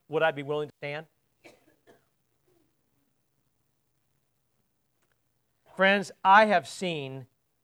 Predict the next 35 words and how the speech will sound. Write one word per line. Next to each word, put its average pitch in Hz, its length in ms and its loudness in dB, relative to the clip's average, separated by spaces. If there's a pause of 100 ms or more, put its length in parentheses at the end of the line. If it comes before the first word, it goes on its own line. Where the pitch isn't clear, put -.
(260)
this 139 240 -2
compromise 139 540 -4
take 127 240 -10
place. 117 320 -14
I've 165 200 0
seen 180 180 -8
the 135 80 -8
degradation 147 760 -6 (760)
of 135 160 -2
the 123 60 -14
truth 123 400 -12 (880)
in 135 120 -10
my 127 140 -6
own 135 180 -8
lifetime. 131 420 -2 (1800)
I've 135 140 -4
seen 139 180 -12
it. - 80 -20 (260)
I'd 143 120 0
have 139 80 -6
never 156 200 -2
thought 175 200 4
it 165 60 -2
would 151 100 -6
happen 156 260 0
that 151 160 -6
fast, 139 280 -4
but 135 100 -8
it 127 100 -10
has. 117 340 -8 (320)
It's 151 120 -10
happened 127 320 -4
just 147 240 -6
that 156 220 0
quickly. 113 440 -10